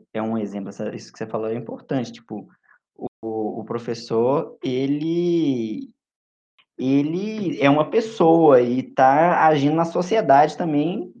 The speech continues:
é, de determinada forma ou de outra. Então, o que que ele vai ser na sala de aula, ele, é, é uma,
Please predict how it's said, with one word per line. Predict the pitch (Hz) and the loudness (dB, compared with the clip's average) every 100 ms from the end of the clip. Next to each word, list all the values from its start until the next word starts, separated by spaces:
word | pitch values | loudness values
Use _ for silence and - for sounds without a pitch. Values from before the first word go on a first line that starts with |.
| _ _ _ _ _ | _ _ _ _ _
é, | 135 131 117 113 | 2 4 4 0
de | 117 123 | -4 -6
determinada | 127 - 135 135 135 | -4 -4 -2 0 0
forma | 135 135 156 165 | 2 2 2 0
ou | |
de | 185 254 | 0 4
outra. | 190 160 156 | 6 6 2
Então, | 135 139 156 | -2 0 -2
o | |
que | 175 208 | 0 0
que | 202 | 0
ele | 160 | 0
vai | 135 | 0
ser | 135 | 0
na | 131 | -6
sala | 127 131 120 | -4 -2 -2
de | 110 113 | 0 2
aula, | 143 190 156 | 4 4 4
ele, | 135 143 | 0 0
é, | 127 123 127 113 107 - - _ | 0 2 2 2 -4 -16 -20 _
é | 117 | -4
uma, | 127 123 | -4 -4